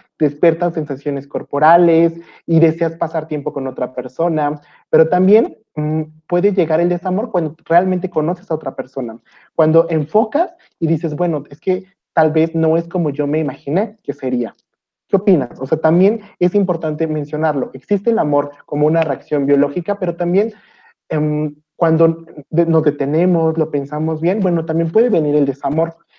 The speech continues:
y que es a-, algo que el desamor también tenemos que identificarlo, porque el desamor también forma parte del amor, así como, eh, eh, la muerte forma parte de la vida, la ruptura también forma parte del amor.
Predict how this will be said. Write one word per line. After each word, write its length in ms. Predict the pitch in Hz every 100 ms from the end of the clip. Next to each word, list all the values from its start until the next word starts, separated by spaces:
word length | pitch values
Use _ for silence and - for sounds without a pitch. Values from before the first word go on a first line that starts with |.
| _
y 80 | 143
que 140 | 185
es 120 | 180 180
a-, 120 | 170 -
algo 380 | 160 156 170 285 - _
que 320 | - 175 170 -
el 140 | 160
desamor 400 | 160 175 190 196
también 240 | 247 226
tenemos 360 | 214 196 185 196
que 120 | 185
identificarlo, 880 | 156 143 143 139 127 131 156 151 107 - _ _ _
porque 460 | - 165 151 165 151 - _
el 100 | 170
desamor 480 | 160 165 170 196 -
también 320 | 208 185 185
forma 340 | 196 196 180
parte 300 | - 202 -
del 160 | 143 131
amor, 300 | 123 113 113 _ _ _
así 320 | 156 151 180
como, 440 | 156 196 190 208 220 - _
eh, 160 | 156 160
eh, 160 | 151
la 140 | 143 143
muerte 420 | 165 185 180 147
forma 320 | - 135 143
parte 240 | 147 147 165
de 140 | 170
la 100 | 196
vida, 320 | 233 196 165
la 140 | 202 147
ruptura 560 | 139 - 165 175 208
también 280 | 156 151 147
forma 300 | 160 160 185
parte 260 | 175 170 151
del 160 | 143
amor. 280 | 123 131 139